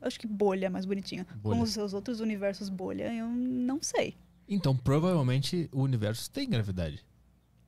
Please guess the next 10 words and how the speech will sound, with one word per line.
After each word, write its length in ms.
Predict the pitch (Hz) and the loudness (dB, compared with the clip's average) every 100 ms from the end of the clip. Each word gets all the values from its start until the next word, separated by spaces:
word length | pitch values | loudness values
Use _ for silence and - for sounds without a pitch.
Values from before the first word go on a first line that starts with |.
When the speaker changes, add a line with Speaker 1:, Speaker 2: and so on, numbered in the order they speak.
| _ _ _ _ _ _ _ _ _ _ _ _ _ _ _ _ - | _ _ _ _ _ _ _ _ _ _ _ _ _ _ _ _ -12
Speaker 1:
Se 260 | - - 254 | -8 -6 -4
você 340 | 285 - 285 | -4 -4 -4
quiser 340 | - 262 262 - - - - | -2 0 0 -2 -16 -4 0
pensar 680 | 240 240 - - 214 233 254 | 2 0 -2 -4 -2 0 2
nisso, 640 | 240 226 220 285 - 466 480 | 2 0 -2 -4 -2 0 2
eu 200 | 269 240 | 2 0
acho 440 | 208 233 - 294 | 0 0 -2 -10
que 200 | - 247 - - | -8 -10 -10 -12
faz 280 | - - 226 | -6 -6 -4
sentido. 640 | - 208 - 220 254 | -4 -4 -4 -6 -4